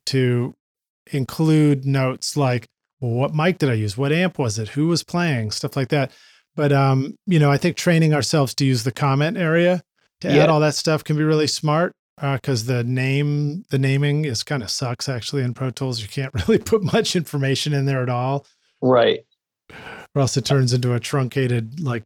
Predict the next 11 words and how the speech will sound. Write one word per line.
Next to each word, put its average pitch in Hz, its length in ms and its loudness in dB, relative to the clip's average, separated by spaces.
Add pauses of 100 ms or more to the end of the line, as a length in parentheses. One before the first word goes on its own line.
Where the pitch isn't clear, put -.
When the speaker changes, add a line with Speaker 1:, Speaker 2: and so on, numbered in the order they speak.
(140)
Speaker 1:
nonsense 127 680 -4
word. 135 240 -4 (420)
Speaker 2:
Yeah, 156 440 6
but 127 240 4
something's 160 500 4
good. 117 180 4
I 131 120 6
hate 135 260 4
getting 117 480 2 (240)
audio 139 320 8
one, 131 300 4